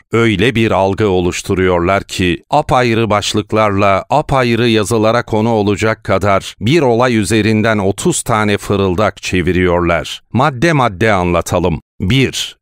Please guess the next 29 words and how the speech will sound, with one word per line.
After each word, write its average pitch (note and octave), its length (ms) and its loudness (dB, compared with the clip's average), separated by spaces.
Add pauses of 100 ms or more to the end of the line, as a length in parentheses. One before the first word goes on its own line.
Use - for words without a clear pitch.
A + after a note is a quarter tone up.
(120)
yirmi D3+ 320 2
sekiz F#3 320 -2
Şubat C#3 400 0
darbecilerinin B2 840 2
hiçbirisi A2+ 920 0
Sivas B2+ 440 -2
mazlumları A2+ 640 0
gibi G2+ 500 0
otuz A#2 440 -2
yıldır A2+ 380 0
cezaevinde F#2+ 960 0
değil. F2+ 480 0
Yirmi A#2+ 300 2
sekiz C#3+ 320 -2
Şubat B2 420 0
darbecilerinin A2 880 0
en D3+ 220 0
eskisi B2 600 0
üç - 280 -2
yıldır F2+ 360 0
cezaevinde. F2+ 1040 0
Ama G#2+ 240 0
Sivas B2+ 440 0
mazlumlarının G#2+ 840 0
büyük G#2 320 0
çoğunluğu A2 840 0
otuz G#2 500 -2
yıldır F#2+ 420 0
cezaevinde. F2+ 1080 0